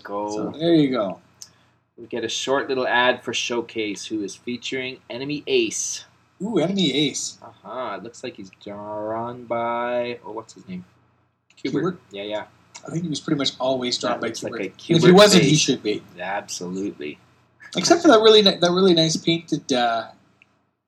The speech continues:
Speaker 2: graphic novel he did, well, a bunch of years back
Speaker 1: Hmm.
Speaker 2: now. George Pratt, I think, did it.
Speaker 1: Oh, I think you're right. Yeah, yeah, yeah.
Speaker 2: That was pretty nice.
Speaker 1: Yeah. Yeah, he did some, I think he did, like, a,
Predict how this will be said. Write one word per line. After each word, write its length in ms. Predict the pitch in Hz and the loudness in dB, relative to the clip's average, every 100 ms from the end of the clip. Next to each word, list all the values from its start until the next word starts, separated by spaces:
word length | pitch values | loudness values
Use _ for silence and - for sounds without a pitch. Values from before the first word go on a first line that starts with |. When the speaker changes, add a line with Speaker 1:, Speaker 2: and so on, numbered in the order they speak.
| _ _ _ _ - | _ _ _ _ -6
Speaker 2:
graphic 380 | 151 165 180 165 | -2 -2 -4 -8
novel 240 | 135 127 | -8 -8
he 80 | 120 | -8
did, 280 | 123 117 - _ _ _ _ _ | -8 -10 -14 _ _ _ _ _
well, 220 | 120 110 | -16 -16
a 40 | 113 | -12
bunch 260 | 127 135 147 | -10 -8 -6
of 20 | |
years 180 | 147 147 | -8 -8
back 220 | 120 113 | -8 -8
Speaker 1:
Hmm. 80 | 123 | -10
Speaker 2:
now. 240 | 120 113 _ _ _ | -10 -12 _ _ _
George 340 | - 156 - | -4 -4 -4
Pratt, 340 | - 156 123 - _ | -2 0 -2 -8 _
I 60 | - | -20
think, 240 | - 120 | -18 -18
did 140 | - 117 | -14 -12
it. 60 | 151 | -10
Speaker 1:
Oh, 320 | 220 240 247 | -8 -6 -6
I 120 | 247 | -8
think 240 | - 277 | -10 -14
you're 120 | 285 262 | -16 -12
right. 280 | 262 233 - | -12 -12 -12
Yeah, 120 | 147 | -10
yeah, 120 | 175 | -8
yeah. 260 | 202 110 104 - _ _ _ _ _ - | -6 -6 -8 -12 _ _ _ _ _ -6
Speaker 2:
That 60 | 262 | -4
was 100 | 202 | -4
pretty 200 | 127 - | -6 -12
nice. 280 | 202 - - _ - | -12 -12 -14 _ -12
Speaker 1:
Yeah. 300 | 151 156 - - _ _ - | -6 -4 -6 -12 _ _ -18
Yeah, 140 | 160 | -12
he 120 | 160 | -10
did 220 | - 123 - | -10 -10 -8
some, 260 | - 202 - _ _ | -10 -10 -16 _ _
I 640 | _ _ _ _ _ _ _ | _ _ _ _ _ _ _
think 160 | 170 165 | -20 -18
he 60 | 120 | -14
did, 180 | 98 | -12
like, 180 | 92 - | -12 -14
a, 80 | 87 | -16